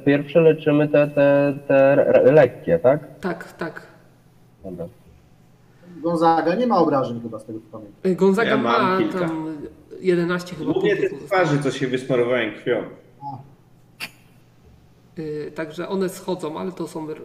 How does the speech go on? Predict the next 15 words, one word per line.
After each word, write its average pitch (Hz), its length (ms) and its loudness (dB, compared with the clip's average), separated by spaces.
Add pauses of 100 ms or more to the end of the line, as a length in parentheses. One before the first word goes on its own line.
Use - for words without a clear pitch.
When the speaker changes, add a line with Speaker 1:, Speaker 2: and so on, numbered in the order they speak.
Speaker 2:
raczej 165 360 -10
takie 156 220 -10
też - 100 -2 (260)
bardzo 156 240 -6
lekkie, 151 340 -8
więc 143 360 -14
zejdą 160 420 -10
mu 143 160 -12
za 143 180 -14
tam 143 280 -16
parę, 147 220 -10 (240)
parę 156 200 -12
snów. - 400 -10 (640)
Mm, 185 360 -2
dobrze. 190 360 -2